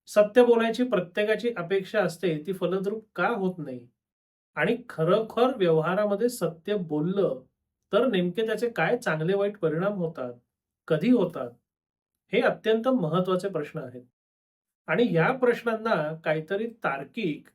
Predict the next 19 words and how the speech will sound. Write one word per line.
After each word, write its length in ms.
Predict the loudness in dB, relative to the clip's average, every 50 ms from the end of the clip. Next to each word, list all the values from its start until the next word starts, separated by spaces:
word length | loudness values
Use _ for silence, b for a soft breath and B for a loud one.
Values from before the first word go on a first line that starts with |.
| _ -4
किंवा 180 | -2 -2 -2
पुस्तकी 580 | -4 -4 -6 -8 -8 -8 -4 -4 -2 -2 0 -2
उत्तर 400 | -2 -2 -4 -4 -2 -2 -2 0
देणं 320 | 2 2 2 2 0 -2
काहीही 500 | -4 -6 -6 -4 -4 -2 -2 -2 -2 -4
कामाचं 540 | -4 -6 -6 -6 -6 -12 -16 -10 -8 -8 -8
नाही. 400 | -8 -10 -12 -14 -14 -16 -16 -18 _ _ _ _ _ _ _ _ _ _ _ _ _ _ _ _ _ _ _ _
ह्याच्यावर 800 | -6 -2 0 2 2 2 4 4 4 6 6 6 6 4 4 2
जर 260 | 2 2 2 2 2 2
एखाद्याकडे 680 | -4 -4 -2 0 2 2 2 2 2 -2 -2 -2 -4 -6
अनुभव 500 | -8 -4 -2 -2 0 0 0 0 0 0 0
आधारित 380 | 0 0 0 0 -2 -2 -2 -8 -6 _
उत्तर 340 | -8 -8 -6 _ -2 -2 -2
असेल, 420 | -2 -4 -8 -10 -10 -10 -10 -12 -16 _ _ _ _ _ _ _ _ _ _ _ _ _ _ _ -6
अनुभवाअंती 920 | -2 2 2 2 4 4 4 6 4 4 4 2 0 0 0 -2 2 2
आलेले 360 | 2 2 2 0 2 2 2
निष्कर्ष 500 | 2 2 -2 -4 -2 -2 -2 -2 0 0
असतील, 640 | -2 -2 -2 -4 -8 -8 -8 -8 -12 -14 -16 _ -6
तर 120 | -6 -6